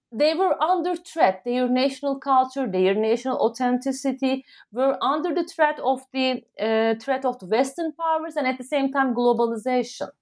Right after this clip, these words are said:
In Turkey, uh, the, uh, discourse of Erdogan is based on that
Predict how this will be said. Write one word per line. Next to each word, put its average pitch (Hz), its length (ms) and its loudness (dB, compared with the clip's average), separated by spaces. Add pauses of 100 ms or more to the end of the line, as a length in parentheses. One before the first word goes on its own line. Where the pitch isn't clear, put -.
(840)
In 302 220 0
Turkey, 427 560 0 (720)
uh, 233 400 2
the, 247 880 0
uh, 208 60 -6
discourse 415 580 2
of 370 160 -4 (120)
Erdogan 320 500 0
is 277 240 0
based 311 400 0
on 320 240 0
that 311 220 2